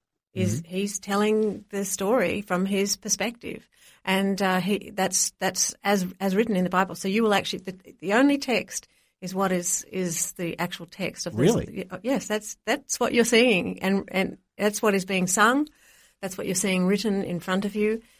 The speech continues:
Speaker 1: It's, it's the, the Saint Matthew Passion. It's exactly what,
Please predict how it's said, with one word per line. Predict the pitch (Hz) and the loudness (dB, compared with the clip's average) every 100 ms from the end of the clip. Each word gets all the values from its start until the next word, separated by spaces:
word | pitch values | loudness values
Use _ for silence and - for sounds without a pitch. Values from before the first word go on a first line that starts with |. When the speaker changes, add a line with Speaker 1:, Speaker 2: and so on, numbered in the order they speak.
| _ - | _ -4
Speaker 1:
It's, | 208 - - - - - | -2 0 -2 -4 -8 -6
it's | 226 240 - - _ _ _ _ _ | -6 -4 -4 -6 _ _ _ _ _
the, | 226 226 - _ - | -2 -2 -4 _ -2
the | 214 240 233 - | 2 4 2 -2
Saint | - 220 | 0 2
Matthew | 214 220 240 | 2 2 0
Passion. | 202 220 - 185 165 - - | 0 0 0 -2 -6 -12 -10
It's | 196 - - - - _ _ _ _ | -6 -2 -4 -4 -14 _ _ _ _
exactly | 196 185 214 233 190 170 180 | -6 4 4 4 0 0 -2
what, | 196 180 180 | -2 -2 -2